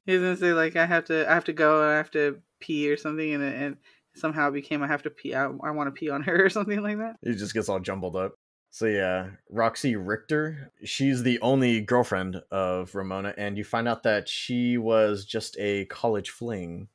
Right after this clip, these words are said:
Speaker 1: Yeah, so he, she said she was a little, uh, bi-curious, and then, uh, Roxy says, "Well, I'm a little bi-furious." <laughs>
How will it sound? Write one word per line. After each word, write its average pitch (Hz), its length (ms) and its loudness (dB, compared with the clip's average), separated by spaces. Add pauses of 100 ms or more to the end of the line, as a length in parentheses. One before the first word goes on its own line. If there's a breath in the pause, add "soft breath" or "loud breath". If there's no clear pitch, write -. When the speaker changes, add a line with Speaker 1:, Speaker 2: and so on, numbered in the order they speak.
(100)
Speaker 1:
Yeah, 165 420 2
so 170 180 -2
he, 170 260 -4 (420 soft breath)
she - 180 -2
said 175 220 4
she - 100 0
was 165 180 2
a 160 60 -2
little, 151 500 2
uh, 151 160 0
bi-curious, 156 880 2
and 156 160 -2
then, 151 220 -2 (560 loud breath)
uh, 160 80 2
Roxy 160 340 4
says, 170 240 0
"Well, 165 100 4
I'm 226 140 4
a 220 60 4
little 220 180 10
bi-furious." 220 1300 2
<laughs> - 60 -20